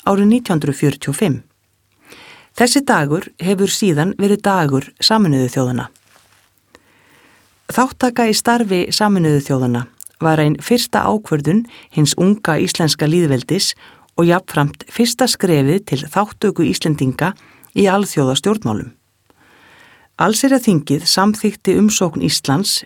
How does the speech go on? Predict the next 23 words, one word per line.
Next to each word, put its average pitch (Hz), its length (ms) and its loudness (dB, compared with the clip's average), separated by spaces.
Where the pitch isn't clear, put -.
níunda 151 480 4
nóvember 131 540 2
árið 170 260 0
nítján 202 280 0
hundruð 151 260 -2
fjörutíu 143 380 -2
og - 20 -6
sex 208 400 -2
og 156 160 -2
tíu 269 320 4
dögum 220 320 4
síðar 123 480 -2
undirrituðu 185 880 2
stjórnvöld 143 800 0
yfirlýsingu 170 760 2
um 214 100 4
að 135 240 0
Ísland 240 460 0
gengi 220 340 2
að - 140 0
sáttmála 160 640 -2
Sameinuðu 170 480 0
þjóðanna. 127 340 -4